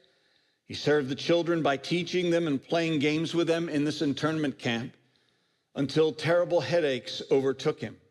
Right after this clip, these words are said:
It was a brain tumor that suddenly took his life.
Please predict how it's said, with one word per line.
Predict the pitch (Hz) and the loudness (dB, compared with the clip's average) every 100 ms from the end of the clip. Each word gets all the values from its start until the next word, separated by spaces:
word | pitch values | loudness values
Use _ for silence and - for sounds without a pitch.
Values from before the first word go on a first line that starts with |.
| _ _ _ _ _ _ _ _ _ - | _ _ _ _ _ _ _ _ _ -4
It | 139 | 0
was | 131 131 | 0 0
a | |
brain | 135 147 147 143 | 2 2 2 0
tumor | 135 160 147 113 - _ _ _ _ _ - | -2 -2 -2 -4 -10 _ _ _ _ _ -14
that | 156 | -10
suddenly | - 139 127 123 | -2 0 0 -2
took | 120 120 131 | -2 -4 -4
his | 110 | -2
life. | 117 101 - - | -2 -4 -8 -20